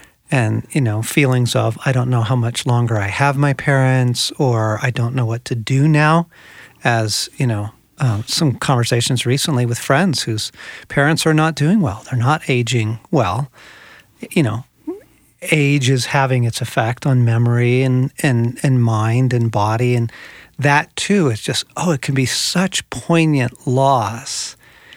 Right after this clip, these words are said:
if we don't have a, a larger interpretive framework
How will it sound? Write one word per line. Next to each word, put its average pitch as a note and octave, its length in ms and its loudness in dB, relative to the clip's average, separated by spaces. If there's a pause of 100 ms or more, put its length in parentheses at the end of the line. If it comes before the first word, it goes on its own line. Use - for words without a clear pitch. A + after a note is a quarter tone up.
(320)
if - 220 -2
we C#3 100 2
don't C3 340 0
have C3 200 -4
a, A2+ 240 -2 (460)
a D#3+ 80 4
larger C3 440 2
interpretive A#2+ 600 0
framework C3+ 760 0